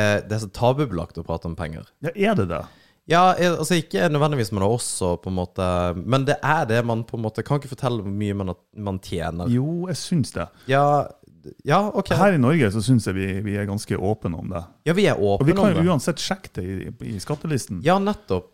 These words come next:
Speaker 1: Men det er jo, og det, det synes jeg er litt weird også, for den saks skyld. Eh, hvorfor det, hvorfor skal det være et prinsipp med at man skal sjekke at hva andre tjener? Jeg synes det er kjempeweird, for, men jeg har ikke den greia.
Speaker 2: Men du vet hvorfor det er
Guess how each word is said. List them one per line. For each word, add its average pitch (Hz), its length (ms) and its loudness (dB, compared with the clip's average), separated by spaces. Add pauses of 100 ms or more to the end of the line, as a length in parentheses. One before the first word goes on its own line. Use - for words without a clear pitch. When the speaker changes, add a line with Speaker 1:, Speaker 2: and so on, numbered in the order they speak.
Speaker 1:
Men 135 160 -2
det 180 160 2
er 135 380 0
jo, 92 360 -2
og 113 200 -6 (260)
det, 147 140 0 (160)
det 104 100 -2
synes 98 160 -8
jeg 85 140 -10
er 85 80 -8
litt 85 100 -10
weird 87 480 -4
også, 104 220 0
for 117 100 -2
den 110 100 -4
saks - 220 -8
skyld. 82 220 -10 (200)
Eh, 98 220 -4
hvorfor 98 400 -6
det, 92 100 0 (380)
hvorfor 117 240 -6
skal 98 160 -2
det 110 80 -2
være 85 160 -2
et - 80 -20
prinsipp - 400 -8
med 78 160 -12
at - 80 -16
man 85 100 -8
skal 92 140 -12
sjekke - 560 -10
at 80 160 -8
hva 87 160 -2 (340)
andre 90 460 -6
tjener? 85 400 -6 (400)
Jeg - 140 -2
synes 131 180 -4
det 90 80 -4
er - 80 -12
kjempeweird, 98 720 -6
for, 98 160 -2
men 123 160 0
jeg 123 160 0
har 117 320 4
ikke 85 160 -10
den 82 160 -8
greia. 87 240 -4 (480)
Speaker 2:
Men 131 160 6
du - 20 8
vet 127 220 2
hvorfor 147 320 -2
det - 80 -8
er - 100 -8